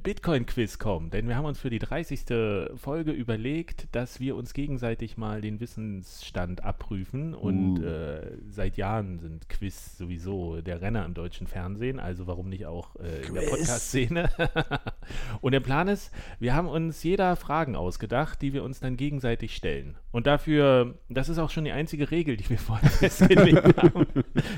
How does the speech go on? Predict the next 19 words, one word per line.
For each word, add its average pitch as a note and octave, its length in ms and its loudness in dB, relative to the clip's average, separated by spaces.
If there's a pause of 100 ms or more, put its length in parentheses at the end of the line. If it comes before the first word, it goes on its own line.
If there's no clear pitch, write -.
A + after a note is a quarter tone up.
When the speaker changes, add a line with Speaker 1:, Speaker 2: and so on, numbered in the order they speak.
Speaker 1:
Dafür E3 260 4
gibt's E3 200 0
dann C#3 160 2
irgendwie F#3 420 0
Punkte. G#3 600 -2
Speaker 2:
Ihr D3 80 2
könnt E3 120 10
natürlich C#3+ 240 12
mitspielen F#3 280 8
spielen F2 340 4
auch, E2+ 180 0
ne? G#2 140 2
Das A#2+ 140 0
ist F#2+ 60 -6
sehr A#2 120 2
wichtig. F#2+ 340 -4
Also - 140 -2
Speaker 1:
Ja, - 60 4
ja. F3+ 360 0